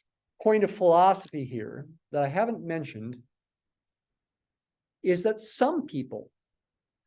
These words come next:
always, always, always do two-tailed tests. Even when they have a theory, maybe that mu one is bigger than mu two.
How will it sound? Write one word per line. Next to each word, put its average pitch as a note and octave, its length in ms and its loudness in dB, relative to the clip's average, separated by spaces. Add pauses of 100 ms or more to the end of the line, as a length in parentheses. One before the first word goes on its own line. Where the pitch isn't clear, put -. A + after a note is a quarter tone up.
(480)
always, C#3 800 6 (180)
always, E3 640 6 (100)
always C#3+ 480 2
do C3 360 -10 (140)
two-tailed F3+ 600 -6
tests. - 500 -10 (1800)
Even A#3+ 420 6
when D#3+ 160 2
they D#3+ 100 2
have D#3+ 180 2
a D#3 60 0
theory, C#3 680 0 (500)
maybe D#3 380 2
that D#3 260 4
mu E3 200 -2
one D#3+ 200 0
is E3+ 100 -4
bigger A#3+ 260 -2
than D#3+ 160 -4
mu C#3 160 -8
two. B2+ 260 -14